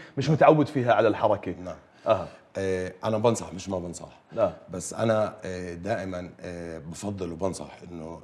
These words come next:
Speaker 2: يروح يراجع أخصائي
Speaker 1: حلو.
Speaker 2: بال-، بالمكملات
Speaker 1: أنا
Speaker 2: الغذائية
Speaker 1: أحترمك
Speaker 2: وإلى
Speaker 1: على هيك
Speaker 2: آخره.
Speaker 1: جواب.
Speaker 2: الله
Speaker 1: مم.
Speaker 2: يسعدك. آه، لأنه دائما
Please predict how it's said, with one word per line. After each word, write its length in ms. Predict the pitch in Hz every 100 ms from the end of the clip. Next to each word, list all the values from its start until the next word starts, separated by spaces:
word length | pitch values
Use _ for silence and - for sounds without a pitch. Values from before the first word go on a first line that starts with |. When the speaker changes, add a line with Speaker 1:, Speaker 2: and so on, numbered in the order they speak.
| 87
Speaker 2:
يروح 240 | 87 101 85
يراجع 280 | 80 92 90 -
أخصائي 680 | - 107 - 104 104 80 78 - -
Speaker 1:
حلو. 180 | - 92 82
Speaker 2:
بال-، 720 | 90 85 85 82 82 80 82 73 78
بالمكملات 840 | 87 82 92 101 98 98 98 98
Speaker 1:
أنا 120 | - 123
Speaker 2:
الغذائية 220 | 120 117
Speaker 1:
أحترمك 200 | 110 139 127
Speaker 2:
وإلى 100 | 98
Speaker 1:
على 160 | 104
هيك 80 | 107
Speaker 2:
آخره. 120 | 90
Speaker 1:
جواب. 260 | 80 101 85 - - -
Speaker 2:
الله 120 | 98
Speaker 1:
مم. 60 | 95
Speaker 2:
يسعدك. 340 | 90 85 82 80 - - - _
آه، 220 | 98 98
لأنه 320 | 95 92 135 131
دائما 380 | 127 151 120